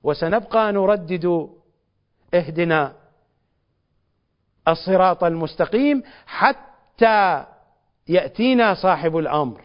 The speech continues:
حتى يأتينا وحتى يعلمنا،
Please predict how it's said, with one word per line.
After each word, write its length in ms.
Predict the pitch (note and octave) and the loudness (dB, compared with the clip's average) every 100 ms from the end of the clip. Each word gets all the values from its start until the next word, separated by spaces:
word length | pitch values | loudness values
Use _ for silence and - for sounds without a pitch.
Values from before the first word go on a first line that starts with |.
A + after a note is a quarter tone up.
| _ _ _ _ _ _ _ _ | _ _ _ _ _ _ _ _
حتى 420 | - E3 - F3 | -8 -4 0 2
يأتينا 680 | D#3+ B2 G3 G3+ F#3+ F#3+ F#3 - _ _ _ _ - | 2 0 -4 -2 0 0 -2 -12 _ _ _ _ -8
وحتى 500 | C3 F#3 - E3+ E3 | -2 -2 0 0 2
يعلمنا، 880 | D3 D3 D#3+ G#3+ A3+ F#3 B2+ G2+ | 2 2 2 2 2 2 -2 -6